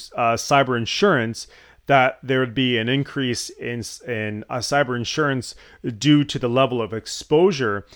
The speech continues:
people have from working from home. Because you think about all the unknowns that go on to having your employees work from home, you don't know how their infrastructure is, you don't know what they have there or, or, or what sort of variables in terms of their, their, their, their kids, their, their spouses,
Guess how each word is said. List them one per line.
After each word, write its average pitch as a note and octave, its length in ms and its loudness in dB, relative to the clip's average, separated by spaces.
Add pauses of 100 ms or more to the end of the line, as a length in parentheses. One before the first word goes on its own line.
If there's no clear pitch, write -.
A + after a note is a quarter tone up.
(200)
people C#3 300 0
have A#2+ 240 4
from A#2+ 140 -6
working A2 260 -4
from A#2 180 -8
home. B2+ 380 2
Because A2 280 -6
you A#2+ 60 -4
think F3 220 -2
about C#3 180 0
all C3 120 4
the B2+ 120 -2
unknowns B2 640 2 (300)
that B2 160 0
go B2 220 4
on A#2 200 2
to B2+ 140 -6
having B2 320 0
your A2 140 -4
employees A#2 440 0
work G#2 220 -6
from F#2+ 220 -14
home, C3 420 0 (300)
you C3 120 0
don't C3+ 180 2
know C3 120 -2
how B2+ 140 2
their A#2 160 0
infrastructure A2 720 -2
is, G#2 100 -2
you A2+ 60 -2
don't A#2 160 0
know A2+ 120 0
what G#2+ 180 -2
they A2+ 80 -4
have G#2+ 480 -2 (380)
there A#2+ 200 2
or, G#2+ 160 0
or, G#2+ 280 0
or G#2 120 0
what A2+ 200 2
sort B2 120 0
of G#2+ 80 -4
variables A2+ 480 2
in A2 80 -6
terms A2 320 -8
of G2+ 300 -6
their, G2 340 -6 (380)
their, G2+ 260 -8
their, G2 220 -8
their F#2 140 -10
kids, F3 560 4
their, F#2+ 200 -6
their G2 160 -8
spouses, D3+ 840 4